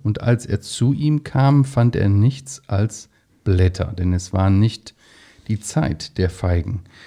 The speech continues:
Und er begann und sprach zu ihm: "Nie mehr in Ewigkeit soll jemand Frucht von dir essen." Und seine Jünger hörten es.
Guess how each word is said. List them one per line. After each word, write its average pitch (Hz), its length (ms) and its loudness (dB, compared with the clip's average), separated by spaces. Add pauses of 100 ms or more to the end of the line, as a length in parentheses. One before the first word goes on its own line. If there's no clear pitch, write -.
(300)
Und 131 100 0
er 151 80 6
begann 170 300 4
und 160 100 4
sprach 147 320 0
zu - 160 -6
ihm: 135 300 6
"Nie 208 160 4
mehr 165 240 4
in 139 100 6
Ewigkeit 135 840 2
soll 135 420 4
jemand 117 540 2
Frucht - 400 -4
von 95 340 0
dir 92 320 0
essen." 92 400 -6
Und 98 160 -2
seine 87 240 0
Jünger 87 300 0
hörten 139 360 2
es. - 280 -14